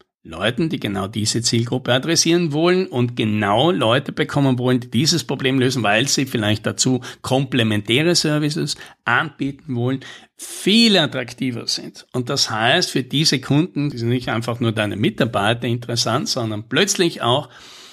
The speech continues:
die Kunden, die du hast, die Beziehungen, die du hast, die Stellung im Markt, die du hast. Und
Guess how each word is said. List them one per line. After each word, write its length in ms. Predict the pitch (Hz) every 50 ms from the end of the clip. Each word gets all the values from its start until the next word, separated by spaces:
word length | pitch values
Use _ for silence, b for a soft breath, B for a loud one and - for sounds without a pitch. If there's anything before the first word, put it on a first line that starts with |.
| B B B B _ -
die 120 | - 143 143
Kunden, 400 | - 151 160 170 165 - 151 139
die 100 | 147 143
du 140 | 147 127
hast, 280 | 117 113 113 127 120 120
die 60 | 123
Beziehungen, 640 | 123 - 123 123 - - 135 160 175 170 160 151 147
die 140 | 147 139 135
du 100 | 139 113
hast, 280 | 117 120 120 123 123
die 60 | 117 110
Stellung 440 | - - 113 123 151 170 180 175
im 100 | 190 165
Markt, 380 | 147 131 127 123 131 131 - -
die 80 | 127 123
du 160 | 127 110 101
hast. 400 | 110 110 113 123 120 117 - -
Und 420 | 143 - - 117 120 131 131 -